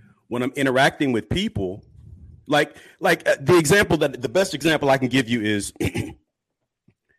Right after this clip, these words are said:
E, you said you learned so much about yourself since you've been married to your wife because that, that mirror is there, right?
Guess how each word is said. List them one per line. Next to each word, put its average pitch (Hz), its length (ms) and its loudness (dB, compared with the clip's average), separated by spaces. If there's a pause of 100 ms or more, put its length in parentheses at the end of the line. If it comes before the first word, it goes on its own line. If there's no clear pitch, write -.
(1120)
E, 143 300 -2 (420)
you 151 200 -4
said 123 480 2 (440)
you 127 160 -6
learned 131 260 -2
so 147 160 -2
much 135 200 -2
about 117 280 -2
yourself 101 560 -6 (340)
since - 300 -8
you've 113 100 -12
been 95 160 -8
married 85 360 -8 (1400)
to 113 100 -8
your 98 120 -8
wife 87 300 -12 (220)
because - 400 -10 (100)
that, 87 220 -10
that 92 160 -6
mirror 98 360 -4
is 78 180 -20
there, - 320 -18 (500)
right? 107 260 -8